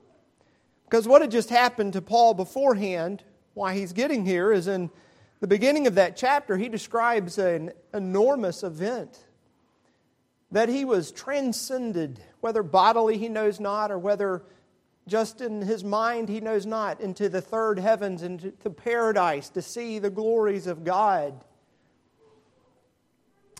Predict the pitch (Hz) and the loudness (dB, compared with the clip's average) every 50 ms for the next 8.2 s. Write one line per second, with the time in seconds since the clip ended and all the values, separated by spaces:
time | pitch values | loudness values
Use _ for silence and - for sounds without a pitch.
0 | _ _ - 190 233 254 262 247 196 170 240 262 302 302 285 285 262 247 226 220 | _ _ 2 4 4 4 4 2 4 6 8 8 8 8 6 4 -4 -4 -4 0
1 | 233 262 269 254 233 - - 254 185 190 202 180 - - 269 294 277 285 240 202 | 2 4 4 6 4 4 0 -2 -6 -6 -6 -6 -4 -6 -4 -4 -4 0 0 2
2 | 170 165 180 202 196 202 - 196 190 175 160 - - 240 233 226 214 - - 220 | 2 2 0 -2 -4 -6 -8 -6 -6 -6 -6 -8 -4 -4 -4 -4 -4 -6 -10 -12
3 | 180 - - - - 277 302 320 285 226 170 156 160 170 - - - _ _ _ | -12 -12 -12 -8 -2 2 4 4 4 4 2 0 -2 -4 -10 -16 -20 _ _ _
4 | _ - - - 240 220 208 208 226 269 330 - - 302 247 220 196 185 165 190 | _ -14 -8 -6 -4 -2 2 6 6 6 4 4 -4 -6 -2 0 0 0 2 2
5 | 196 185 180 175 147 170 208 196 - - - - 294 302 294 226 185 170 170 180 | 2 2 2 0 -2 -6 -6 -6 -8 -8 0 4 6 6 8 6 6 4 2 0
6 | 180 165 139 - - _ _ _ _ _ _ _ _ _ - 202 170 180 196 185 | -2 -4 -10 -14 -18 _ _ _ _ _ _ _ _ _ -8 -6 0 2 2 2
7 | - 208 180 185 196 208 226 220 220 208 - 202 175 170 190 214 254 226 196 190 | 2 0 -2 -2 0 2 2 2 0 -4 -14 -14 -6 -2 0 0 0 0 -2 -4
8 | 170 147 147 143 | -4 -4 -6 -10